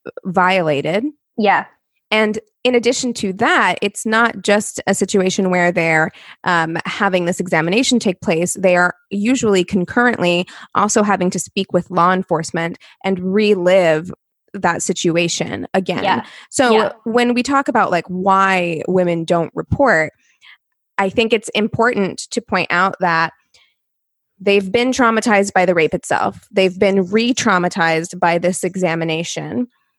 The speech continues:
Speaker 1: And then there's a high probability, or there has been, that their rape kit will not be tested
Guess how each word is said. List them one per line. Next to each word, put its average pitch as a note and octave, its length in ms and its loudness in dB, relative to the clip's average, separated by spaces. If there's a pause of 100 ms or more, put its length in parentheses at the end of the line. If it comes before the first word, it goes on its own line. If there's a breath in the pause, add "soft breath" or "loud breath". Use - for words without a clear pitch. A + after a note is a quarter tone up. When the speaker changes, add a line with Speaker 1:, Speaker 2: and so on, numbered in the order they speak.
(200)
Speaker 1:
And F#3+ 340 0 (120)
then G3+ 600 0 (320)
there's F#3+ 280 2
a F3+ 60 2
high G#3+ 320 -2
probability, F#3 680 0
or F#3+ 160 2
there F3 140 0
has F3+ 320 -2
been, G#3+ 340 -2 (300 loud breath)
that G3+ 400 0 (480)
their F#3+ 300 2
rape G3 300 -2
kit G3+ 220 -2
will G3 180 0
not F#3+ 200 -2
be A#3 120 -4
tested A3+ 580 -4